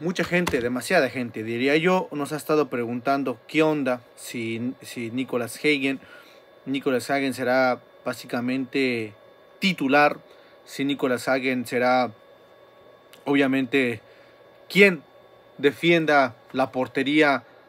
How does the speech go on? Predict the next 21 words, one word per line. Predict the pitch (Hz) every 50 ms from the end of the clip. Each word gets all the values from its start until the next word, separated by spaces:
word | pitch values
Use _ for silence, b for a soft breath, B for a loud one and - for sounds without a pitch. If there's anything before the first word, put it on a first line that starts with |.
| - _ -
del | 135 127
Columbus | - 147 143 151 160 160 143 135 - -
Crew, | - 170 180 175
del | 160 135
vigente | 123 123 120 151 151 127 143 -
campeón | - 127 120 - 156 156
Nicolas | 156 156 - 160 139 131 - -
Hagen, | 160 160 160 143 131
veintisiete | 131 127 - - 131 - 160 147 - 147
años | 139 139 139 131 113
de | 131
edad, | 127 127 151 170 180 180 B B B B B B B B B -
de | - 135 135 135 131 131 131 131 127 127 120 - -
Guatemala, | 147 135 156 170 165 - 156 139 147 160 175 175 170 175 170 165 156 - - -
estuvo | - - - 151 139 135 131 131
en | 123 120
Antigua, | 120 120 117 - 170 180 175 156 156 160 156 151
estuvo | 143 - - - 147 143 139 135
en | 131 123
el, | 120 120 120 120
en | 123 123 120 120 113 113 110 107